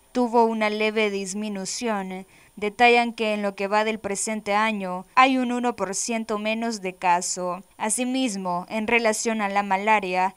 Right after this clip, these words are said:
se registraron trescientos catorce casos de esta enfermedad, lo que significa el veinte por ciento menos que la semana anterior.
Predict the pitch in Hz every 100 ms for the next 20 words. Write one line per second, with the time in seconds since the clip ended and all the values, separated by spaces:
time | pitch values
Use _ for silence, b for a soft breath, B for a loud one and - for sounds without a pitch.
0 | b b - 240 233 233 240 - 240 240
1 | 233 202 208 202 - 226 220 208 - 190
2 | 214 208 214 196 220 214 220 277 220 202
3 | 202 202 214 196 185 - 202 190 185 226
4 | 208 185 180 B B B 262 254 254 233
5 | 220 214 233 226 226 202 190 214 208 190
6 | 190 - 226 214 202 202 214 226 277 -
7 | 214 202 196 - 196 202 208 208 196 190
8 | 180 202 202 190 180 180 180